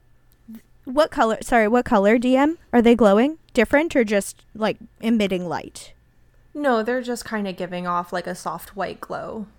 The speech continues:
Speaker 1: Okay. Well, your headband and tome are glowing. And I'm going to gesture to Caitlin. Your sword is glowing.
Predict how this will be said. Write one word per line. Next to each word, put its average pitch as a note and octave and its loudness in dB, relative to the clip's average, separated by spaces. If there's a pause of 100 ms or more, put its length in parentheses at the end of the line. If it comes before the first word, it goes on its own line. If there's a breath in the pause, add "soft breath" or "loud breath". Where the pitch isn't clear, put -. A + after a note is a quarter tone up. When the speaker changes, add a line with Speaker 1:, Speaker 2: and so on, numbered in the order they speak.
(200)
Speaker 1:
Okay. F#3+ -4 (1000)
Well, B3+ -4 (1700)
your E4 -4 (400)
headband D4 -4
and A#3+ -4
tome A#3+ -6 (640)
are G#3+ -4
glowing. G#3 -6 (1700)
And A#3 -2
I'm A3+ -4
going A3 -6
to A#3+ -10
gesture G#3+ -8
to A#3 -10
Caitlin. G3+ -10 (440)
Your C#4+ -4
sword C#4+ -4
is F3+ -14
glowing. G3+ -10